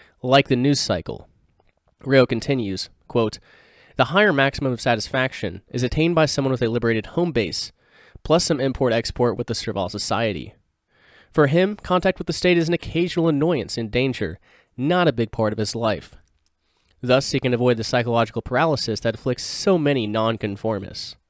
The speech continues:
Compared to the opportunistic serf,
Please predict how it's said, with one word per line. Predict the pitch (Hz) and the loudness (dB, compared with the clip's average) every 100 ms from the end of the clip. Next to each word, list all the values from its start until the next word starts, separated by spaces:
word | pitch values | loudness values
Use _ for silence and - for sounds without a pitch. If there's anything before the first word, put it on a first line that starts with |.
| _ _ _ _ _ _ | _ _ _ _ _ _
Compared | 135 143 139 | 2 4 4
to | 127 | 2
the | 123 | 0
opportunistic | 120 123 123 117 113 104 | 0 -2 -4 -4 -4 -6
serf, | - 180 135 143 | 0 0 0 -2